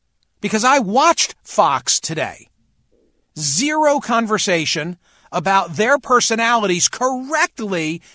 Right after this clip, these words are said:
being alarmed on January sixth, but they can't tell their audience that because they've been, ever since January sixth, telling their audience that there's nothing to see here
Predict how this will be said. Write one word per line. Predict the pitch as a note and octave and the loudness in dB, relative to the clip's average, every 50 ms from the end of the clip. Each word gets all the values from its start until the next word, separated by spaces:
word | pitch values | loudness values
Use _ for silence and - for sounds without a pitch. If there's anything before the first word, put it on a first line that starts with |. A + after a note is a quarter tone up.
| _ _ - G#2 | _ _ -12 -4
being | A#2 B3 C4+ D4 D4 D4 C4+ | -2 -2 -2 -2 -2 -2 -2
alarmed | B3+ A#3+ A#3+ A#3+ A#3+ A#3 A3 G#3 F#3+ F#3+ | -2 0 0 2 4 4 4 4 2 2
on | F#3 F#3 F3 | 0 0 0
January | D3 G3 G3+ G3+ G3+ G3 G3+ G#3 G3+ | 0 0 0 0 0 0 0 0 0
sixth, | - - E4 - - | 0 -2 -4 -4 -6
but | - A3 - | -6 -6 -4
they | A#3 A3+ | -4 -6
can't | - - - C#4 C#4+ C#4 - - | -6 -6 -6 -6 -6 -6 -6 -8
tell | - - C4 C4 B3+ | -4 -2 0 0 0
their | A#3 A3 G3+ G3+ | 0 2 2 4
audience | G#3+ C4 D#4+ D#4 C4 G#3 F3+ - | 4 4 4 2 0 -2 -2 -2
that | - E3+ D#3+ E3 G3+ A3 - - - - - - | -2 0 2 2 0 0 -2 -10 -20 -20 -10 -8
because | G#3+ - - A3 G#3 D#3+ | -6 -4 -2 -2 -2 0
they've | G#3 G#3+ G#3 G3+ D3+ C3+ B2+ | 0 0 0 -2 -4 -6 -6
been, | B3+ C#4 D4 C#4 B3 A#3+ B3 | -4 -2 -2 -2 -2 -2 -2
ever | - G3+ G3+ F3+ G3 F#3+ | -4 -4 -4 -2 -2 -2
since | - - - - D4+ E4 D#4+ C#4 | 0 0 0 0 0 0 0 -2
January | - - G#3+ G3 F#3 F#3 F3 E3 E3 D#3+ D#3 D3 | -2 -2 -2 -2 -2 -2 0 0 0 0 0 0
sixth, | C#3 - - F3+ G3 - - - - - - - - _ | -2 -2 0 -2 -2 -2 -2 -4 -6 -8 -16 -20 -16 _
telling | - - - C#4 C4+ C#4+ C4+ B3 | -6 -4 -2 -2 -2 -2 -2 -2
their | A#3 A3 G#3 G#3 | 0 2 4 4
audience | G3+ G#3 G#3 A3 A3 A3 - | 4 4 4 2 0 -2 -4
that | - A3+ - | -6 -6 -6
there's | A#3 A3 - | -6 -4 -2
nothing | C#4 C#4 - D#4+ C#4+ | -2 -2 -2 -4 -4
to | C#4 C#4+ | -2 -2
see | - - - D#4+ E4 E4+ D#4+ | 0 0 0 0 -2 -2 -2
here | B3 A3+ G#3+ F3 C#3+ A2+ F#2+ - | -2 -4 -4 -4 -4 -4 -6 -10